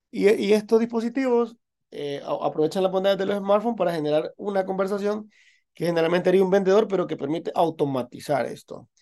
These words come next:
social media, todo lo que hablemos de social media tiene que ver con redes sociales, con la gestión a través de internet, con social selling, campañas, y vamos a ver esto en otros módulos un poquito más profundo. Acuérdense que esta es la introducción a todo esto.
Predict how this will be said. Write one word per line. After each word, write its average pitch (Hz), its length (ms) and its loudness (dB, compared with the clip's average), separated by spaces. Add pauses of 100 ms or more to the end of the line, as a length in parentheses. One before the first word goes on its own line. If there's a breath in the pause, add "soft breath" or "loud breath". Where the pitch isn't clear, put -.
(480)
social 185 340 4
media, 220 460 4
todo 240 240 4
lo 208 140 4
que 190 100 -2
hablemos 175 300 -2
de 170 80 -6
social 165 260 -2
media 196 180 2
tiene 175 200 -2
que 165 80 -6
ver 175 140 0
con 160 120 -4
redes 156 160 2
sociales, 202 680 0 (160)
con 147 420 0
la 143 120 -2
gestión 190 420 2
a 170 80 0
través 151 180 0
de 147 80 0
internet, 170 560 -4
con 151 240 -2
social 165 380 0
selling, 180 440 -6 (460)
campañas, 190 760 4
y 190 140 -8
vamos 185 220 0
a 190 60 2
ver 185 120 2
esto 185 320 -4
en 175 140 -4
otros 175 200 -6
módulos 175 300 0
un 160 60 -8
poquito 156 280 -6
más 151 120 -4
profundo. 147 380 -6
Acuérdense 165 280 -6
que 175 80 -14
esta 175 160 -10
es 180 60 -6
la 175 100 -4
introducción 151 560 -4
a 156 80 -2
todo 135 300 -4
esto. 131 400 -14